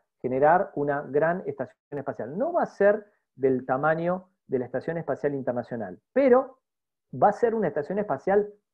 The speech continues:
solamente de un país, China, cosa que no es un dato menor. Y hoy en día ya podemos decir que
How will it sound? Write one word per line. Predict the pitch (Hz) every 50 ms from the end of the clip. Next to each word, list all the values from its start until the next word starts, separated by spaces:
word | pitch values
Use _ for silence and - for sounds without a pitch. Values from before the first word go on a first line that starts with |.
| _ _ _
solamente | _ _ - 247 269 285 262 226 226 247 254 254 226 185
de | 180
un | 240 240
país, | 196 180 220 226 214 - _ _ _ _ _ _ _ _ _
China, | - 226 208 131 101 90 _
cosa | - - - 175 156
que | 139 139
no | 160
es | 156 -
un | 156 143
dato | 139 151 147 - 143
menor. | 131 127 123 113 98 - _ _ _ _ _ _ _ _ _
Y | - 123 123 135
hoy | 156 165 175
en | 165 165
día | 160 170 160
ya | 151 - 147
podemos | - 156 156 147 143 135
decir | 135 135 - 151 151 151
que | - 151 151 165 180 - _